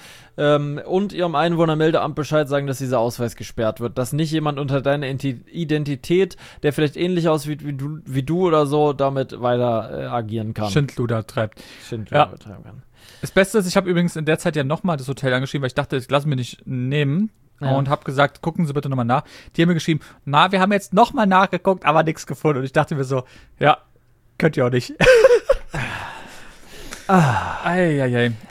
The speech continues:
Speaker 2: Sag ich,
Speaker 1: Aber,
Speaker 2: passiert
Speaker 1: aber
Speaker 2: mir
Speaker 1: ich
Speaker 2: nicht.
Speaker 1: weiß so, in, da gehen keine Props raus an das Hotel, ne? Die können doch nicht gleich sagen, sie haben nichts gefunden.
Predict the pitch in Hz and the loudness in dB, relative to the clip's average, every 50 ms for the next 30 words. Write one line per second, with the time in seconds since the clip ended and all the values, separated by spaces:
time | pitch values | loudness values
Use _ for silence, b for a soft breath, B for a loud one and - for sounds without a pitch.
0 | - - - 160 180 208 208 185 233 240 220 226 220 226 202 196 185 185 247 262 | -4 0 4 4 4 4 6 6 6 6 6 6 6 6 6 6 6 8 8 6
1 | 277 - 294 269 247 220 - 196 214 214 214 190 233 220 208 240 220 208 - - | 6 6 4 4 4 6 4 2 0 0 0 0 0 0 0 -2 -6 -6 -8 -2
2 | - 220 233 277 285 311 302 - - 254 247 - - 247 233 233 - 233 214 220 | 0 0 0 2 0 -2 0 2 2 2 2 2 -2 -2 -2 0 0 -2 0 0
3 | 220 - - 220 - - 208 165 135 120 113 120 156 190 196 B B B B - | -2 -2 -2 -6 0 2 4 4 4 2 0 0 -2 -2 -4 B B B B -6
4 | 170 - - 226 247 254 233 220 202 - - 147 139 156 180 220 247 - - 220 | -2 4 4 4 6 6 2 2 -2 -2 -2 2 4 6 6 4 2 0 -2 -2
5 | 220 233 240 240 233 220 196 208 190 196 196 214 - - - - 196 - - - | -2 0 0 -2 -4 -2 -2 0 0 0 -2 -4 -4 -6 -4 -4 -4 -4 -2 -2
6 | - 294 277 185 - 120 113 95 | -2 -2 -2 -6 -8 -8 -10 -10